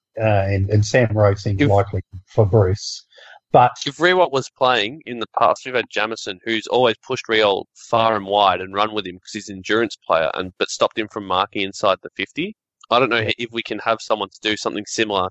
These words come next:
Speaker 2: to Bruce and Membry to sort of keep them far out rather than in close. Um,
Speaker 1: But
Speaker 2: yeah, if we
Speaker 1: Mem-,
Speaker 2: can sort of push
Speaker 1: Membry's
Speaker 2: them out
Speaker 1: not as
Speaker 2: wide.
Speaker 1: tall. He, he's obviously a quicker leading player, and he's good overhead as well.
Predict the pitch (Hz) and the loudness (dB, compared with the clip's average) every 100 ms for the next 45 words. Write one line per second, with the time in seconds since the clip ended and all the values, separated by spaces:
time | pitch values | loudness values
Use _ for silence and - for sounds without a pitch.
0 | - 104 - - 101 101 98 90 92 104 | -4 -8 -8 -4 -2 -2 -4 -4 -2 0
1 | 147 - 107 107 95 - 113 98 98 - | -2 -4 -4 -2 -2 -2 -4 -4 -6 2
2 | 101 92 95 117 101 98 98 95 98 95 | 4 4 4 2 2 0 0 -6 -10 -10
3 | - 98 139 - - _ _ _ - - | -2 0 0 -6 -16 _ _ _ -20 -20
4 | _ - 95 92 90 _ _ _ _ _ | _ -2 0 -2 -6 _ _ _ _ _
5 | - 123 101 131 143 117 - 113 135 151 | -6 0 0 2 -2 -4 -8 -6 0 0
6 | 160 190 196 135 117 104 104 131 127 _ | 0 0 2 2 2 2 2 4 2 _
7 | _ _ _ 147 165 165 151 160 147 127 | _ _ _ -4 -2 0 2 4 4 2
8 | 135 117 - 135 127 117 113 117 113 110 | -2 -2 0 0 2 4 4 4 2 4
9 | 110 110 107 110 107 123 110 98 - 107 | 6 6 4 0 2 4 6 4 2 2
10 | 95 101 107 101 98 | 2 4 8 8 6